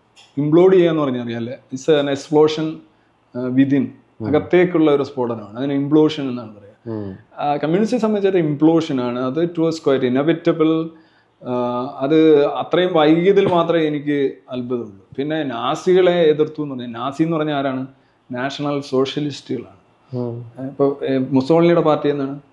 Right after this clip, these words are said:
Speaker 1: മുസോളിനി ഒരു കമ്മ്യൂണിസ്റ്റുകാരനായിരുന്നു, ഒരു സോഷ്യലിസ്റ്റ് ആയിരുന്നു.
Speaker 2: ഉം.
Speaker 1: ഇതിനകത്ത് ഇപ്പൊ ദേശീയത കൂടുതലുണ്ട് എന്നാണ് ഇവർ പറയുന്നത്. ഇതിനകത്ത് ദേശീയത,
Speaker 2: തീവ്ര ദേശീയത.
Speaker 1: തീവ്ര ദേശീയ, കമ്മ്യൂണിസം തീവ്ര ദേശീയതയാണ്. നിങ്ങൾ സോവിയറ്റ് യൂണിയൻ ചെന്ന് കഴിഞ്ഞാൽ മദർ റഷ്യക്ക് വേണ്ടിയുള്ള ഒരു പോരാട്ടം തന്നെയാണ്.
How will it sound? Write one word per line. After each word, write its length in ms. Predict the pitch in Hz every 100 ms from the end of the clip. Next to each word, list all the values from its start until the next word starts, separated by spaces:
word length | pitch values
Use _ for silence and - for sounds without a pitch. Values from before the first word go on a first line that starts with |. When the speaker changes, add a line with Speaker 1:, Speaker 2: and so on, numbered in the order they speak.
| _ _ _ -
Speaker 1:
മുസോളിനി 440 | 120 117 139 170
ഒരു 120 | 170
കമ്മ്യൂണിസ്റ്റുകാരനായിരുന്നു, 960 | 175 165 180 196 190 180 175 170 165 175
ഒരു 120 | 175
സോഷ്യലിസ്റ്റ് 600 | 175 185 180 202 165 -
ആയിരുന്നു. 240 | 113 98 98 _ _ _ _
Speaker 2:
ഉം. 260 | 120 117 107 104 - 147
Speaker 1:
ഇതിനകത്ത് 280 | 170 170
ഇപ്പൊ 120 | 175 180
ദേശീയത 480 | 151 170 175 208
കൂടുതലുണ്ട് 640 | 220 208 202 208 202 180 185
എന്നാണ് 360 | 185 175 170
ഇവർ 160 | 165 165
പറയുന്നത്. 500 | 165 143 147 143 123
ഇതിനകത്ത് 520 | 117 135 135 135 131
ദേശീയത, 400 | 131 131 135 117 - _ _ _ _ _
Speaker 2:
തീവ്ര 260 | 123 127 127
ദേശീയത. 420 | 113 117 - 104
Speaker 1:
തീവ്ര 320 | 98 160 156
ദേശീയ, 320 | 139 120 117 123 -
കമ്മ്യൂണിസം 420 | 135 151 180 208
തീവ്ര 220 | 208 220
ദേശീയതയാണ്. 600 | 226 220 214 240 240 220 226 - _ _
നിങ്ങൾ 240 | 143 175 214
സോവിയറ്റ് 320 | 214 180 185
യൂണിയൻ 200 | 202 214
ചെന്ന് 220 | 208 208
കഴിഞ്ഞാൽ 260 | 202 202 208
മദർ 340 | 170 156 180 202 - - _ 147
റഷ്യക്ക് 380 | 160 202 185
വേണ്ടിയുള്ള 340 | 190 190 196 196
ഒരു 100 | 202 196
പോരാട്ടം 440 | 160 180 208 208
തന്നെയാണ്. 420 | 196 185 170 160